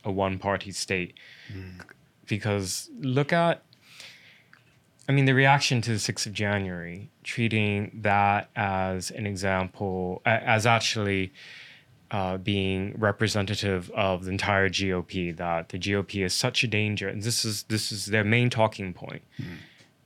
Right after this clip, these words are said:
Speaker 1: Um, Trump supporters, G-, and they expanded that to just any Republican, U S Republican voters, such a danger to our democracy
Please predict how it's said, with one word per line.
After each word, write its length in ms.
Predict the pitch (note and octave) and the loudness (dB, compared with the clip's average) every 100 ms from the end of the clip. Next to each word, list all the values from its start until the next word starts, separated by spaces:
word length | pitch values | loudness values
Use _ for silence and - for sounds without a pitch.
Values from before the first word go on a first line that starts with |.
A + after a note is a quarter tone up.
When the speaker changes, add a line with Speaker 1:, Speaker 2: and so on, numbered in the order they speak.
| G2+ | -10
Speaker 1:
Um, 380 | F#2 F2+ F2 F#2 | -8 -8 -10 -8
Trump 260 | - B2+ A#2+ | 0 0 2
supporters, 760 | B2+ G#2+ A2 G#2 G2+ G2 - - | -2 0 0 2 0 -2 -6 -12
G-, 260 | A2 G#2 A2+ | -2 2 2
and 160 | G#2+ G2 | 2 0
they 120 | G2+ | 2
expanded 500 | G2+ - A2 G#2 F#2 | 2 2 0 2 2
that 140 | F#2 - | 0 -2
to 60 | |
just 260 | - G2 - | -6 -6 -6
any 240 | G#2 G2 F2+ | -4 -4 -4
Republican, 800 | F#2 - F#2+ F2+ F#2 F2 F2 G#2+ | -6 -8 -6 -6 -4 -6 -8 -6
U 180 | G#2+ G2+ | 0 2
S 160 | F#2 - | 0 -4
Republican 460 | F2 F#2 F2+ F#2 | -8 -8 -6 -4
voters, 440 | F2+ F2 F#2 E2+ - - - - - - | -2 -2 -4 -6 -8 -14 -16 -18 -20 -20
such 420 | - - C3+ C3+ B2 | -10 0 2 4 2
a 40 | |
danger 600 | G#2+ G2+ G2 G2 F#2 G2+ - | 2 0 0 0 0 -4 -8
to 320 | - G#2 F#2 - | -4 -2 -2 -2
our 320 | - A2+ A2 G#2+ | 2 4 4 2
democracy 1080 | G2+ G2+ G2 G#2+ - - - - F#2+ G2+ | -2 0 2 2 -2 -12 -10 -8 -8 -10